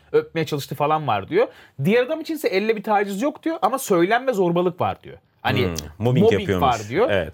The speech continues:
Speaker 1: ve ırkçı şakalar falan var diyor. Ama bence ya bak şakaların birine söyleyeyim hani mesela işte gü-, e, ofis soyuldu Allah korusun tamam mı? Tunuslu bir adam var yanında. Adam dinliyor Tunuslu diyor ki "Bunlar senin kuzenlerin mi?"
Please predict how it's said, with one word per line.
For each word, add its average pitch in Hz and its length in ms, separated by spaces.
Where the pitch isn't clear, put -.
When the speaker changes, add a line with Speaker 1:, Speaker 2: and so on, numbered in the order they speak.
Speaker 1:
ve 220 140
ırkçı 233 260
şakalar 220 380
falan 214 320
var 123 260
diyor. 294 180
Ama 240 240
bence 262 440
ya 135 100
bak 143 80
şakaların 254 560
birine 233 220
söyleyeyim 185 340
hani 107 220
mesela 107 360
işte - 200
gü-, 143 480
e, 143 180
ofis 190 240
soyuldu 131 420
Allah 139 260
korusun 113 340
tamam 151 240
mı? 214 160
Tunuslu 220 380
bir 214 60
adam 202 260
var 143 120
yanında. 120 440
Adam 208 240
dinliyor 208 180
Tunuslu 190 180
diyor 254 120
ki 196 100
"Bunlar 185 180
senin 180 160
kuzenlerin 160 460
mi?" 82 200